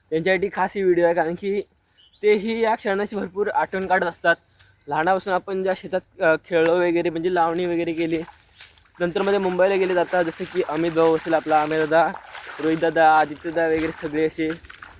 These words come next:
ते लहानापासून आम्ही सगळे एकत्र, म्हणजे खेळलो वगैरे, म्हणजे ते असं मोठे असेल, असले तरी खेळलो आम्ही सगळेजण एकत्र.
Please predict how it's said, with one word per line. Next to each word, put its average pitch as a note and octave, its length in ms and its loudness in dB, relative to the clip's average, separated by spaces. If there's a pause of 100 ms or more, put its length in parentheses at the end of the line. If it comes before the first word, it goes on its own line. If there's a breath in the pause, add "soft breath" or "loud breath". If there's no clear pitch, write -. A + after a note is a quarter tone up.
(600)
ते G3 260 2 (200)
लहानापासून G3+ 460 2
आम्ही G3 260 0
सगळे G3 220 -2
एकत्र, G3+ 520 0
म्हणजे G3 200 -4 (720)
खेळलो F#3 360 4
वगैरे, F3 260 0
म्हणजे E3+ 200 -8
ते G3+ 40 0
असं G3+ 180 -4
मोठे F#3 300 -4
असेल, G3 280 -6
असले F3+ 260 -2
तरी F#3+ 180 0 (160)
खेळलो F3 220 4
आम्ही F3 240 2
सगळेजण D3 300 -4
एकत्र. D3 380 -4